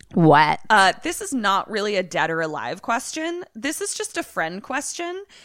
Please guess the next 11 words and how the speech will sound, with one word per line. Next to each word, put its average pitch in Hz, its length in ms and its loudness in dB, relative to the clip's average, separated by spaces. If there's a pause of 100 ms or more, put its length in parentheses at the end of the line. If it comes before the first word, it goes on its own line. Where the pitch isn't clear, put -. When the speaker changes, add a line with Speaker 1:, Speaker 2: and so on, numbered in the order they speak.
(280)
Speaker 2:
If 285 180 -4
your 392 200 -2
husband 247 480 -4
just 285 240 -10
died 285 480 0 (260)
Speaker 1:
<laughs> - 260 -10
Speaker 2:
and 233 220 0
you 240 80 -8
politely 247 1000 -4
were 339 160 -6
saying, 311 440 -2